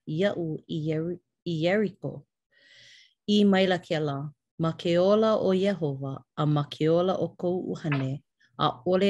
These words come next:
au e haʻalele ia ʻoe. A hele pū lāua i Yeriko. A hele maila nā haumāna a ka poʻe kaula ma Yeriko i ʻō Elisai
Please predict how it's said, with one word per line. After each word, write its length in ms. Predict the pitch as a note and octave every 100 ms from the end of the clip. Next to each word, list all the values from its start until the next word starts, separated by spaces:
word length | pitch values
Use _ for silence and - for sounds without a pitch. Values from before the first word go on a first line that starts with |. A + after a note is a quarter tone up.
| F#3+
au 140 | F3
e 80 | D3
haʻalele 720 | C#3+ - - E3 D#3+ D#3+ D#3+
ia 160 | D#3 D3+
ʻoe. 380 | - C#3 C3+ C3 _ _ _ - - -
A 40 |
hele 280 | C3+ D3 D3+
pū 360 | D3+ - A#3 A3+
lāua 560 | F#3 D#3+ D#3+ E3 E3+ F3
i 220 | - E3 C#3+
Yeriko. 540 | B2+ C3 - B2+ B2+ _ _ _ _ _ _ - - _ -
A 80 | D3+
hele 320 | C#3+ E3 F3+
maila 460 | F3+ F#3 G#3+ A3 G#3
nā 160 | F#3
haumāna 680 | E3+ D#3 D3+ D3+ E3 F3 D#3
a 40 | C#3+
ka 80 | -
poʻe 400 | - D#3+ - D#3 D3
kaula 640 | - C#3+ D3 D#3 D#3+ F3+ - - _ -
ma 120 | D3+
Yeriko 640 | C#3+ C#3+ D3+ D#3 - F3
i 160 | F3 D3+
ʻō 400 | D3+ E3 F3 - _ D#3
Elisai 720 | D3 D#3 D3 - D3+ D3+